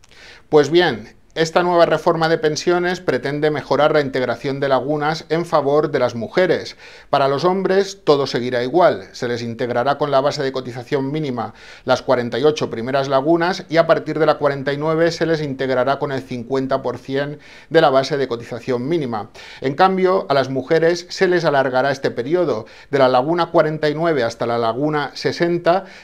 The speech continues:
se les seguirá integrando con el cien por cien de la base de cotización mínima y de la laguna sesenta y uno hasta la laguna ochenta y cuatro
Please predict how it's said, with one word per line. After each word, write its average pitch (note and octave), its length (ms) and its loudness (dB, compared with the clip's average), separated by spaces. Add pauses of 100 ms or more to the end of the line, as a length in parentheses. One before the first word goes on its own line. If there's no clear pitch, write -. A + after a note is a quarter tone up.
se C#3+ 140 0
les C3 120 -2
seguirá B2+ 320 -2
integrando D3 640 -2
con B2 220 -2
el A2 80 -6
cien D3 320 -4
por B2+ 140 -4
cien C#3+ 260 -2
de A2+ 80 -2
la A2+ 80 0
base C3 200 -2
de C3 100 -2
cotización B2 580 -4
mínima E3 480 -2 (320)
y F3+ 140 0
de F3 100 6
la C#3+ 160 6
laguna E3 340 4
sesenta E3+ 300 -6
y D#3 260 2
uno D#3 380 0
hasta B2+ 240 -4
la A#2+ 140 0
laguna A#2+ 560 -2
ochenta D#3+ 480 0
y A#2 80 -2
cuatro D#3 540 2